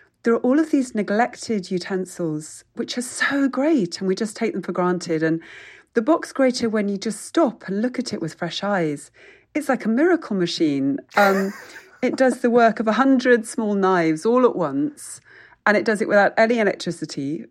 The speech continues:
Speaker 1: and it is incredibly affordable to buy. And if you don't even want to buy one new, you can probably pick one up in a yard sale.
Speaker 2: Sure.
Speaker 1: And I love it. And it's just that sense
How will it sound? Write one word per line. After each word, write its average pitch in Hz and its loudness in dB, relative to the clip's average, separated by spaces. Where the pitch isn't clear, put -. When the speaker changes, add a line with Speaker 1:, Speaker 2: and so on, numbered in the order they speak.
Speaker 1:
and 196 0
it - -4
is 196 -4
incredibly 214 -2
affordable 170 -2
to 160 -10
buy. 147 -2
And 165 -2
if - -10
you 180 -4
don't 175 2
even 170 -2
want 165 2
to - -16
buy 165 2
one 160 4
new, 175 4
you 156 6
can 156 -10
probably 165 -4
pick - -12
one 170 -4
up 160 -6
in 160 -6
a 151 -2
yard 160 0
sale. 147 -6
Speaker 2:
Sure. 82 -4
Speaker 1:
And 208 2
I 220 4
love 254 0
it. 170 0
And 190 4
it's - 0
just 247 -2
that 254 2
sense - -4